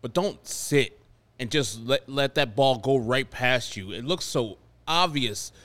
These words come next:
that he was gonna throw a ninety-five f-, mile per hour fastball down the middle, and Yasmani just takes it. That's a, a, a si-, a sign that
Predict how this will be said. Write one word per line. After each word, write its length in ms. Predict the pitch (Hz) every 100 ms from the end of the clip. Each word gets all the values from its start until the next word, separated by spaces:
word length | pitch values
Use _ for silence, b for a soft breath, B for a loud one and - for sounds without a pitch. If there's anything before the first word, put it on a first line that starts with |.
| B
that 140 | - 120
he 120 | 131
was 120 | 127
gonna 220 | 135 127
throw 220 | 120 131 117
a 40 |
ninety-five 560 | 117 117 107 113 110 104
f-, 220 | - - 123 -
mile 200 | 131 120
per 120 | 127
hour 140 | 113
fastball 460 | 110 120 113 - 110
down 140 | 107
the 60 | 110
middle, 260 | 117 127 127 B B
and 100 | 175
Yasmani 380 | 196 202 214 208
just 180 | 208 -
takes 240 | 202 202
it. 140 | 113 117
That's 300 | 147 160 165
a, 140 | 143 - -
a, 500 | 123 120 120 113 120
a 40 |
si-, 320 | 113 - 175 - -
a 80 | 131
sign 440 | - 139 143 139
that 240 | 123 123